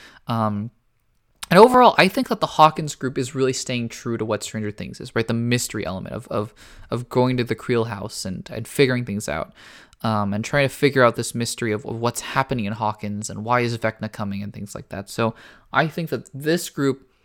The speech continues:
and their storyline works really well for the most part. Um, okay, let's talk about my least favorite storyline. Let's talk about these, these guys. Um, Jonathan, Will, and Mike.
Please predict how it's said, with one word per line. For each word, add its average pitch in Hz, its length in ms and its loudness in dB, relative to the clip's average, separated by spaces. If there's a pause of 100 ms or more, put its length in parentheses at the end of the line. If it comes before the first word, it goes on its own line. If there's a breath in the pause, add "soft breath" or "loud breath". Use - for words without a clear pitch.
(220)
and 131 140 -2
their 156 140 8
storyline 113 680 -2 (880)
works 131 460 -2
really 120 240 2
well 101 160 -2
for - 140 -8
the 107 40 -6
most 101 220 -8
part. - 160 -12 (680 soft breath)
Um, 110 560 0 (680)
okay, - 260 4
let's - 260 6
talk 247 220 10
about 175 220 8
my 147 120 6
least 120 320 2
favorite 98 380 -2
storyline. - 540 -6 (420 soft breath)
Let's 127 240 4
talk 165 240 6
about 127 460 6 (400)
these, 107 880 -2 (380)
these 107 180 2
guys. - 360 -8 (600 loud breath)
Um, 104 540 2
Jonathan, 156 580 4 (160)
Will, 113 440 2 (180)
and 113 160 -4
Mike. - 300 -10